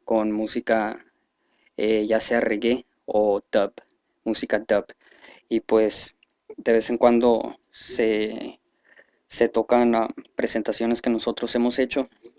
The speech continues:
acompañadas con dub o con reggae, y pues, en verdad se, se escuchan bien, pero pues, la invitación más que nada es para apoyar a mi hermana, eh, no es a fuerzas, pero quien pueda,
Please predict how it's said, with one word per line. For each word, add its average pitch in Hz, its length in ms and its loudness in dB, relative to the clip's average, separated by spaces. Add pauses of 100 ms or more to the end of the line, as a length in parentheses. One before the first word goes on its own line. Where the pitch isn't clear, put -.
acompañadas 110 720 0
con 110 360 -2
dub 120 280 2
o 107 120 -2
con 107 180 -4
reggae, 107 340 -2 (580)
y 113 160 0
pues, 107 400 0
en 107 140 0
verdad 104 240 0
se, - 440 0
se - 140 -4
escuchan 123 400 0
bien, 123 220 0 (560)
pero 120 240 2
pues, - 500 -4 (220)
la 113 180 -2
invitación 113 560 0
más 123 180 -2
que 120 100 -2
nada 117 200 2
es 113 80 -6
para 110 560 -2 (300)
apoyar 107 640 -2 (160)
a 123 100 -4
mi 113 120 0
hermana, 123 480 -2 (240)
eh, 107 200 -2
no 107 120 -2
es 104 120 -6
a 110 60 -4
fuerzas, 117 460 -2
pero 107 380 -2
quien 113 220 -4
pueda, 117 340 0